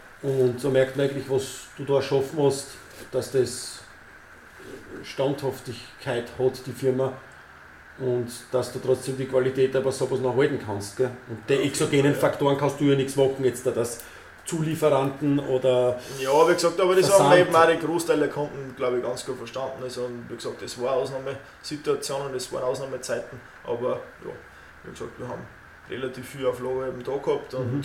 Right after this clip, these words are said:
Speaker 2: durch das haben wir das eigentlich ganz gut bewältigt,
Speaker 1: Mhm.
Speaker 2: würde ich jetzt sagen. Ja.
Speaker 1: Ich, ich sehe mich da bei mir, bei meiner Firma da ein bisschen so,
Speaker 2: Mhm.
Speaker 1: wie ich damals auch gestartet hab, unten als Guide in Italien und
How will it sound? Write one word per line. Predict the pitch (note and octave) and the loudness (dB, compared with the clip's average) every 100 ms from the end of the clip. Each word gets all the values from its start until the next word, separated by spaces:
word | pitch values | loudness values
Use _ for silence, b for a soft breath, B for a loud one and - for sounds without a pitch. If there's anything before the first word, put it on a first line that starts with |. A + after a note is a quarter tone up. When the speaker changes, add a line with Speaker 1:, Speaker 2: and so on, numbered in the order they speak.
| - - | -6 -12
Speaker 2:
durch | - | -12
das | - - | -12 -10
haben | A#2 A#2+ | -10 -10
wir | A2 A#2 | -10 -8
das | - | -6
eigentlich | - - - | -8 -12 -12
ganz | - - | -12 -12
gut | - | -14
bewältigt, | G#1 G1+ - - - - - | -12 -14 -14 -16 -18 -12 -6
Speaker 1:
Mhm. | A2+ D3 - - - | -6 -6 -8 -16 -14
Speaker 2:
würde | - - | -12 -12
ich | - | -12
jetzt | - | -14
sagen. | - - - - - - - B | -14 -16 -20 -20 -20 -20 -20 B
Ja. | B | B
Speaker 1:
Ich, | D#3+ C#3+ - A#3+ | -8 -8 -10 -8
ich | - | -4
sehe | F3+ | 0
mich | F3+ F#3 | 2 6
da | E3+ D3 - E2+ - - - - - | 6 4 -4 -12 -14 -16 -16 -16 -6
bei | D3 | -2
mir, | D#3 G3+ | 2 4
bei | E3+ | 4
meiner | C#3+ E3+ F3+ | 4 2 0
Firma | D#3 D3 | 0 0
da | D3+ D3+ | 2 2
ein | |
bisschen | D3+ D3 C#3 | 2 -2 -2
so, | D3+ | 0
Speaker 2:
Mhm. | C#3+ C#3 C3 C#3+ | 0 -2 -6 -8
Speaker 1:
wie | D3+ D#3+ E3+ | -6 -6 -6
ich | E3+ - - | -8 -10 -4
damals | D3 D#3 D3+ | -2 0 -2
auch | C#3 | -4
gestartet | - C3+ C3+ F3 D3+ | -2 -2 -2 -4 -2
hab, | D3+ | -2
unten | D3 D3 D3 D#3 D#3 | -2 -4 -4 -4 -2
als | C3 C3 - | -2 -2 -2
Guide | B2+ A#2+ D3 | 2 2 2
in | D#3+ | 0
Italien | D3 B2 C3 D#3+ D3+ | 0 0 2 0 0
und | C3+ C#3 | -2 -2